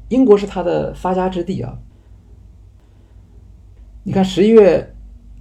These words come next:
二十二日，他在英国参加一个访谈，叫做 Intelligence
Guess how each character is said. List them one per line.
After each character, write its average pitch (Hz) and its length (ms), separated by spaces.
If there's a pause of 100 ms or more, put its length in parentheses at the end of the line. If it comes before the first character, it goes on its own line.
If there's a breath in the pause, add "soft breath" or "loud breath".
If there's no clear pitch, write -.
二 190 160
十 202 100
二 185 180
日， 117 140
他 160 100
在 160 60
英 185 220
国 143 280
参 156 160
加 151 160
一 135 140
个 123 520
访 117 160
谈， 135 400
叫 131 140
做 123 200
Intelligence 135 720